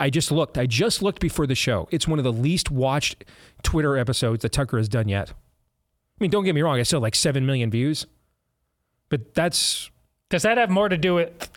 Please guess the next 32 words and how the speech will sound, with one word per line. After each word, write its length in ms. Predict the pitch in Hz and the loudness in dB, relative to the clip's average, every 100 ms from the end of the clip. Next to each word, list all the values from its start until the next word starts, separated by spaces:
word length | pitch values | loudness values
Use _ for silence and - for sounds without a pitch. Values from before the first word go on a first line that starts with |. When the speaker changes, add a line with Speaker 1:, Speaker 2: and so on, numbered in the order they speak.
| _ _ _ _ | _ _ _ _
Speaker 2:
aliens 520 | 185 190 202 214 214 196 | 0 2 2 2 0 0
or 360 | 180 170 165 | 0 2 2
with 440 | 160 147 127 - 156 - 139 | 0 0 -2 -4 -12 -12 -4
the 140 | 156 - _ _ _ _ | -4 -4 _ _ _ _
v-, 260 | 143 127 151 - _ _ | -2 -2 -4 -10 _ _
whatever 560 | 156 143 165 170 160 131 - _ _ _ _ _ | -4 0 2 2 0 -4 -12 _ _ _ _ _
Tuckerland 760 | - 190 175 160 160 156 151 - | -2 0 0 2 2 0 -2 -2
is 280 | 165 147 | -2 0
these 260 | 135 135 123 | -2 -2 0
Speaker 1:
We'll, 140 | 175 | 0
Speaker 2:
days? 140 | 196 208 | 2 2
Speaker 1:
we'll 100 | 196 | 2
get 160 | 240 | 2
into 160 | 247 226 | 2 2
that 180 | 233 - | 2 2
in 100 | 170 | 2
the 120 | 165 | 2
overtime 320 | 147 139 196 - | 2 2 2 0
Speaker 2:
Okay. 100 | 107 | 0
Speaker 1:
today. 260 | 117 87 - | -2 -4 -4
We'll 80 | 135 | -2
get 120 | 160 | 0
into 140 | 165 | 2
that 160 | 160 139 | 2 2
in 60 | 131 | 0
the 80 | |
o-, 60 | 127 | 0
but 180 | 156 127 | -2 0
this 240 | 190 - | 0 0
thing 240 | - 226 180 | 0 0 2
is 160 | 151 | 0
amazing. 680 | 139 127 131 147 165 156 - | 0 0 0 2 2 0 -4